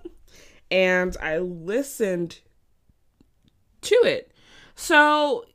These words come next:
here's my thing with audiobooks in general. Yes, it is quick, it's easy. You know, you can multitask while listening to the book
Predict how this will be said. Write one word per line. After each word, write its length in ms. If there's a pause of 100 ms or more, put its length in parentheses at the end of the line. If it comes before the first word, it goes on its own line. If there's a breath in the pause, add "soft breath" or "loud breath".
(100)
here's 360
my 220
thing 520
with 280
audiobooks 560
in 220
general. 540 (460)
Yes, 460
it 140
is 280
quick, 480
it's 280
easy. 680 (1300 soft breath)
You 160
know, 260
you 160
can 140
multitask 1000
while 480
listening 440
to 100
the 100
book 480